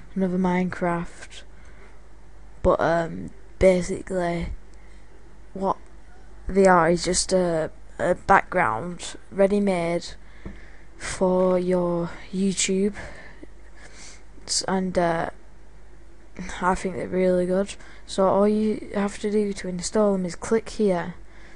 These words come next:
There'll be that on all of them, uh, and then right-click it, and then, uh, save image as, and give it a second,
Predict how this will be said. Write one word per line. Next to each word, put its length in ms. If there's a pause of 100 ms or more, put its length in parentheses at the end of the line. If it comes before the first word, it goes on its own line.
(120)
There'll 140
be 100
that 220
on 160
all 200
of 80
them, 180 (840)
uh, 320
and 240
then 300
right-click 640
it, 200 (1500)
and 160
then, 260
uh, 240
save 400
image 560 (480)
as, 540 (1400)
and 160
give 160
it 80
a 60
second, 640